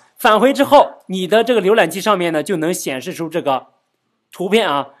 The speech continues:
这是它的一个过程。这里面呢，哎，请求啊，浏览器，那么请求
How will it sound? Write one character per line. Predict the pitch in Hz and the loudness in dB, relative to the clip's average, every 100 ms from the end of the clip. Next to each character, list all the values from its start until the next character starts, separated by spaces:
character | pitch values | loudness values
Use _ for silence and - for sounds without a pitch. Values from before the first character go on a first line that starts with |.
| _ | _
这 | - | 2
是 | 262 | 4
它 | 226 226 | 4 2
的 | 214 | 0
一 | |
个 | 190 | 2
过 | 214 | 2
程。 | 175 156 | 2 0
这 | 233 | -2
里 | |
面 | 175 160 | -2 -2
呢， | 165 139 - _ | -2 -4 -6 _
哎， | - 135 | -10 -10
请 | 131 - 147 | -10 -10 -8
求 | 143 | -4
啊， | 180 135 117 _ _ _ - | -4 -4 -12 _ _ _ -10
浏 | 165 175 190 214 226 | -4 -2 2 4 4
览 | 196 127 117 | 2 0 -6
器， | 120 - 202 - _ | -12 -8 -8 -10 _
那 | 156 | -4
么 | 170 156 123 - _ _ _ _ _ _ | 0 0 0 -14 _ _ _ _ _ _
请 | - 180 151 143 | -10 -6 -6 -4
求 | 151 151 180 180 | 0 2 2 0